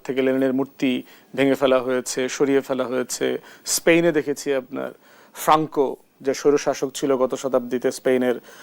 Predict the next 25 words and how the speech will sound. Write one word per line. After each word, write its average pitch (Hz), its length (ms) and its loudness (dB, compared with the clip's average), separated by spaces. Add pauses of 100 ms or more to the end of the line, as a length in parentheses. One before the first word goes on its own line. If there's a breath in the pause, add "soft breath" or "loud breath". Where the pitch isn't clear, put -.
(140 loud breath)
তার 139 180 6
মূর্তি 139 320 -4
ভেঙে 131 220 -2
ফেলা 131 240 0
হয়েছে, 127 340 -4
সরিয়ে 135 260 2
ফেলা 131 220 0
হয়েছে। 127 520 -2 (420 loud breath)
তার 143 140 2
কবরের 147 360 6
নাম 143 200 2
ফলক 156 280 0
পর্যন্ত 143 400 -4
পরিবর্তন 135 460 0
করে 131 260 0
দেয়া 127 200 2
হয়েছে। 123 380 -6
তার 127 260 2
এবং 127 180 -2
তার 131 180 0
পরিবারের 135 460 2
নামে 131 240 -2
যে 131 80 2
রাস্তাঘাট 131 460 -2
ছিল, 123 320 -4